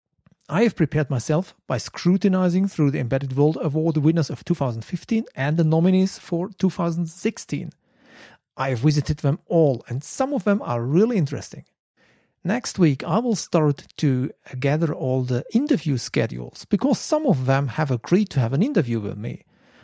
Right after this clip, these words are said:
And let's see what will be the outcome of that. I am really excited for that. And I can promise, real assets are coming up,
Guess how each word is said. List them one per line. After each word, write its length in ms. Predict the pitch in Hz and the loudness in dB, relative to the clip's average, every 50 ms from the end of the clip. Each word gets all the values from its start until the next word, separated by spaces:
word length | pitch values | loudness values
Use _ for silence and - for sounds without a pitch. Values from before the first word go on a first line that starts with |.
| _ _ | _ _
And 160 | 160 156 151 | 0 0 2
let's 200 | 156 160 - - | 2 0 0 2
see 160 | - 294 240 | 0 0 0
what 240 | 160 135 151 190 196 | 2 0 0 2 2
will 100 | 190 185 | 2 2
be 80 | 180 220 | 2 2
the 120 | 233 254 | 0 0
outcome 260 | 226 - - - 131 120 | -2 -2 -2 -4 -4 -4
of 80 | 110 | -6
that. 160 | - - - - - | -10 -14 -14 -12 -10
I 100 | 139 131 | -10 -8
am 140 | 131 131 | -6 -2
really 240 | 127 151 208 226 226 | 2 2 2 4 2
excited 340 | 180 - - 170 143 123 - | 0 0 0 -4 -4 -4 -6
for 220 | - - - - | -12 -10 -8 -8
that. 220 | - - - - - _ _ _ _ | -8 -8 -14 -16 -18 _ _ _ _
And 200 | - 147 151 151 | -2 0 0 2
I 40 | 131 | 0
can 240 | - - 143 135 131 | 0 0 0 0 2
promise, 460 | 131 160 190 202 165 143 175 190 - _ _ _ _ _ _ _ _ | 4 4 4 4 4 2 0 -2 -4 _ _ _ _ _ _ _ _
real 440 | - 127 127 156 202 240 277 269 - - | -6 -2 0 2 4 4 4 2 0 0
assets 440 | - 180 185 - - 196 160 - - | 0 0 0 2 2 0 0 0 -2
are 140 | 170 139 131 | -4 -4 -2
coming 340 | - - 147 147 139 139 | 0 0 0 0 0 -2
up, 240 | 151 147 135 - _ | -2 -4 -4 -6 _